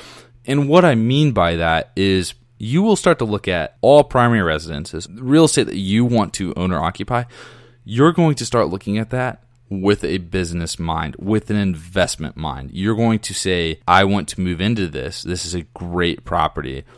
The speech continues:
The mortgage is two thousand dollars a month. Can I rent out the other rooms,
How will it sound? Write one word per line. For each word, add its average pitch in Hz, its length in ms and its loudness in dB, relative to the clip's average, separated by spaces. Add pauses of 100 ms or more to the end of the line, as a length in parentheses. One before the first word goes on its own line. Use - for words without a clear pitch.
(140)
The 92 100 -8
mortgage 92 400 0
is 85 100 -6
two - 180 -6
thousand 82 320 0
dollars 78 280 -4
a - 20 -10
month. 78 320 -6 (720)
Can 135 460 2
I 113 200 2
rent 110 340 0
out 107 180 2
the 98 140 -2
other 95 160 0
rooms, 87 520 -4